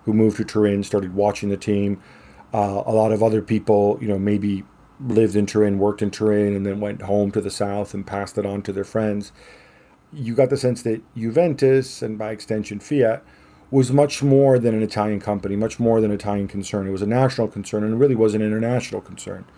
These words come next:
You touched upon it before. You know, in one summer, they had, you know, spent an enormous amount of money to bring in, you know, the best center forward in Europe, uh, arguably,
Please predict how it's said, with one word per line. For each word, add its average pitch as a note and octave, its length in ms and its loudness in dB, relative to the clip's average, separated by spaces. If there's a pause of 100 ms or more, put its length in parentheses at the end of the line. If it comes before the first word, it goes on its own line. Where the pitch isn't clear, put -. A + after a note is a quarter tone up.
(320)
You A#2+ 100 -4
touched C3 280 0
upon A2+ 280 0
it G#2 120 -2
before. G#2 460 0 (420)
You A#2 60 -4
know, G#2+ 200 2
in A#2 120 2
one A#2+ 200 4
summer, A#2 360 2
they G#2+ 180 2
had, G2+ 300 0 (280)
you C3 100 -6
know, G2 120 -2
spent A2 400 -6
an G#2+ 100 -6
enormous B2 520 2
amount G#2 220 -4
of G#2 60 -2
money G2+ 340 -2 (480)
to G#2+ 380 4
bring A2+ 340 2
in, G#2 580 0 (520)
you A#2 120 2
know, F#2+ 140 0 (100)
the G#2+ 120 -8
best G2+ 360 0
center G#2+ 240 2
forward G#2 640 2
in A2 120 -2
Europe, G#2+ 540 2
uh, G#2 560 -4
arguably, G#2 540 -4